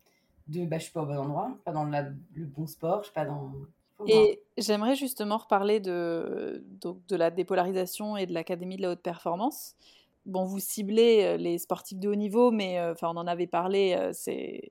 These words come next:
Speaker 2: évidemment bien pour tout le monde, euh, chef d'entreprise, enfin, personne quelconque. Euh, mais si on parle des sportifs, euh, là, tu vois, on parlait de blessures, et cetera. Quelle est la différence ?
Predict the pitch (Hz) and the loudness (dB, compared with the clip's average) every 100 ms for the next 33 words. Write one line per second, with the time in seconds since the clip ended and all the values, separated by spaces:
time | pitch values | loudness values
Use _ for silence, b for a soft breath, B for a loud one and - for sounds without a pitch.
0 | - - 180 180 185 185 185 190 202 196 | -16 -8 -8 -4 -2 -2 -2 0 0 0
1 | 180 180 196 185 185 196 202 185 185 - | -10 -8 -8 -6 -4 -4 -2 -2 -4 -6
2 | - 180 170 170 170 - 190 - - - | -8 -10 -10 -10 -12 -8 -10 -10 -14 -14
3 | _ _ _ _ _ _ - 185 190 190 | _ _ _ _ _ _ -6 -4 -4 -2
4 | 185 196 254 - B B B B B - | -4 -2 -6 -6 B B B B B 4
5 | 185 180 190 190 240 233 233 196 - 190 | 6 6 2 -2 2 8 8 6 2 0
6 | 185 - 349 427 - - - 202 190 180 | 0 0 0 0 -8 -16 -6 0 2 2
7 | 175 185 - 196 190 202 202 196 185 175 | 0 0 -2 -2 -2 -2 -4 -6 -2 -2
8 | 175 180 185 - 220 190 - 175 208 330 | -2 -6 -8 -6 -4 -4 -4 -2 -2 -2
9 | B B - 233 302 262 180 185 226 247 | B B -2 2 4 4 4 0 -8 2
10 | 240 220 240 381 - - | 4 6 2 -2 -12 -14